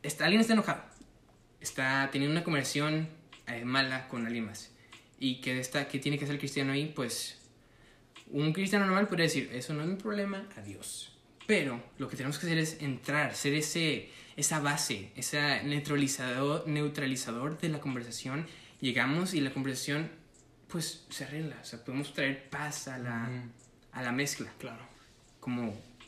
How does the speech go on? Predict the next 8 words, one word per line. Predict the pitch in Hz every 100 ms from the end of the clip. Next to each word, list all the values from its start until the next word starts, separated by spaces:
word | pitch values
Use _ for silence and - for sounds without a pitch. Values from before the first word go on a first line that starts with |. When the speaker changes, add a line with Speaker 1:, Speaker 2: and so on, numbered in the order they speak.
| - - -
Speaker 1:
la | 107
base | 101 -
del | 120
ácido. | 151 - 120 - - - - -
Porque | 135 139
si | 131 127
a | 120
un, | 131 151 160